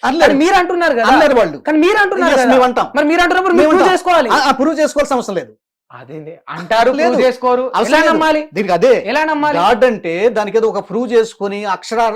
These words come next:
Speaker 1: అక్షరం చంపును ఆత్మ బ్రతికించును అని ఉంటది.
Speaker 2: హ్మ్.
Speaker 1: ఆత్మీయ జీవితంలో జీవించే వాడికి ప్రూవ్, ప్రూవ్ అవసరం లేదు.
Speaker 2: సరైన,
Speaker 1: దేవుడు
Speaker 2: సరైన
Speaker 1: అన్నాడు.
Speaker 2: ఆధారాలు లేక ఈ రకంగా
Speaker 1: ఏం-,
Speaker 2: స్కిప్ చేస్తున్నారు
Speaker 1: లేదమ్మా,
Speaker 2: అనుకుంటా.
Speaker 1: లేదు.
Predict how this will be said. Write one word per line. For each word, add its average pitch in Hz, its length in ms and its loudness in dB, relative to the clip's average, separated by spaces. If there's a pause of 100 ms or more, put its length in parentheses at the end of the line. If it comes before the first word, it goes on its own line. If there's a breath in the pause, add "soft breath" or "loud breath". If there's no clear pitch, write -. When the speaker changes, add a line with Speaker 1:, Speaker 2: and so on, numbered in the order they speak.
Speaker 1:
అక్షరం 233 420 -6 (100)
చంపును 208 260 -8
ఆత్మ 220 320 -4
బ్రతికించును 196 440 -8
అని 185 100 -10
ఉంటది. 147 260 -14 (160)
Speaker 2:
హ్మ్. 185 80 -14
Speaker 1:
ఆత్మీయ 208 440 -4
జీవితంలో 196 400 -8
జీవించే 175 400 -10
వాడికి 170 260 -6
ప్రూవ్, 202 480 -12
ప్రూవ్ 196 180 -4
అవసరం 180 240 -6
లేదు. 170 140 -4
Speaker 2:
సరైన, 226 220 0
Speaker 1:
దేవుడు 240 260 0
Speaker 2:
సరైన 220 200 0
Speaker 1:
అన్నాడు. 240 200 0
Speaker 2:
ఆధారాలు 240 360 0
లేక 233 180 -8
ఈ 254 60 -4
రకంగా 220 180 -4
Speaker 1:
ఏం-, 311 100 -8
Speaker 2:
స్కిప్ 180 200 -10
చేస్తున్నారు - 340 -6
Speaker 1:
లేదమ్మా, 240 180 2
Speaker 2:
అనుకుంటా. 190 220 -2
Speaker 1:
లేదు. 123 160 -6